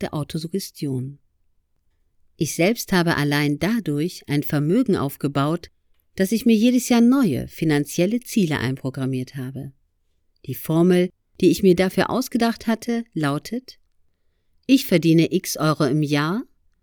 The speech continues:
mein Unterbewusstsein zeigt mir wie.“ Oder: „Ich besitze am einunddreißigsten zwölften dieses Jahres x Euro. Mein Unterbewusstsein zeigt mir wie.“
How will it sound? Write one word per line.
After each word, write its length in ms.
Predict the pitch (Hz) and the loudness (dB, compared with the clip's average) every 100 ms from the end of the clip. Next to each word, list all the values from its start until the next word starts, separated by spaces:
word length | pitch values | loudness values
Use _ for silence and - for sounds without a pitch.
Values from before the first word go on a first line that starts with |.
| _ - | _ -2
mein 160 | 147 | -2
Unterbewusstsein 1000 | 156 165 196 185 185 202 - 202 190 208 | 0 -2 0 0 -2 -4 -4 0 0 0
zeigt 400 | - 165 139 - | -4 -6 -6 -2
mir 200 | 180 170 | -2 -2
wie.“ 260 | 147 123 131 _ _ _ _ - | -4 -6 -10 _ _ _ _ -8
Oder: 400 | 131 127 180 214 _ _ _ _ _ _ - | -6 -4 -4 -6 _ _ _ _ _ _ -2
„Ich 160 | 247 | 0
besitze 460 | - 269 302 - 247 | 4 4 2 -2 0
am 120 | 208 | 2
einunddreißigsten 840 | - 262 285 185 151 - 156 - 151 | 2 0 2 2 0 -2 -6 -6 -4
zwölften 420 | - 147 - _ - | -2 -2 -2 _ -6
dieses 340 | 160 147 - | -4 -4 -2
Jahres 540 | 139 139 147 180 - - - | 0 0 -2 -6 -8 -12 -6
x 300 | 262 - - | -6 -6 -8
Euro. 480 | 190 143 131 123 135 _ _ _ _ _ _ _ _ | -4 -4 -4 -10 -12 _ _ _ _ _ _ _ _
Mein 220 | 202 226 | 4 4
Unterbewusstsein 1080 | - 294 285 165 131 135 - - 139 147 190 _ | 4 2 2 0 -2 -4 -8 -6 -4 -4 -6 _
zeigt 460 | - 139 - - | -6 -6 -6 -6
mir 180 | 185 180 | -6 -4
wie.“ 220 | 185 120 | -6 -8